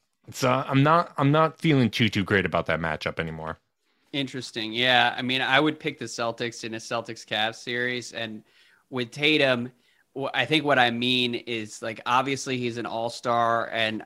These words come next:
Speaker 2: I would say he's probably an all N B A type guy as well at this point. But, like, what, uh, it, the question I have going forward is, you know how they say, like, you need one of the top seven or eight guys to have a real shot at a title?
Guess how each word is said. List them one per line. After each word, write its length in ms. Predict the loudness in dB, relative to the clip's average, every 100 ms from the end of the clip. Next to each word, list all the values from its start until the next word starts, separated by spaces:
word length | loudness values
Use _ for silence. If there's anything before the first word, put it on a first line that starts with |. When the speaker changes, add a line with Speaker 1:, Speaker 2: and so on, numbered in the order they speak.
| -6
Speaker 2:
I 180 | 0 0
would 140 | 0
say 220 | -4 -4
he's 200 | -2 -4
probably 500 | -2 2 2 0 -4
an 80 | -2
all 260 | -2 -2 -2
N 120 | -4
B 160 | -4 -4
A 120 | -4
type 300 | -2 -4 -2
guy 260 | 0 2 2
as 160 | -2
well 300 | -6 -4 -2
at 80 | -4
this 200 | -8 -12
point. 400 | -6 -4 -2 -4
But, 160 | -8 -6
like, 260 | -6 -6 -8
what, 200 | -8 -10 _ _ -10
uh, 140 | -8 -10
it, 200 | -16 -16 _ _ -12
the 80 | -8
question 460 | 2 4 4 2
I 220 | 4 4 2
have 540 | 2 4 4 4 -2
going 280 | -4 -4 -6
forward 560 | -4 0 2 2 -2
is, 480 | -4 -4 -4 -6 -12 -18 _ _ _ _
you 120 | -2
know 80 | 2
how 140 | 4
they 100 | 4
say, 320 | 0 2 2 4
like, 260 | 0 -2
you 120 | -4
need 380 | 0 0 0 -2 -10
one 340 | -4 -2 -2
of 80 | -2
the 120 | -4
top 480 | -2 2 2 0 -4
seven 360 | -2 0 0
or 120 | 0 0
eight 200 | -2 0
guys 500 | 2 4 4 0 -6
to 100 | -6
have 160 | -4 -4
a 60 |
real 300 | -4 -2 -2
shot 320 | -2 0 2
at 100 | 0
a 40 | -4
title? 540 | -4 -2 0 -2 -4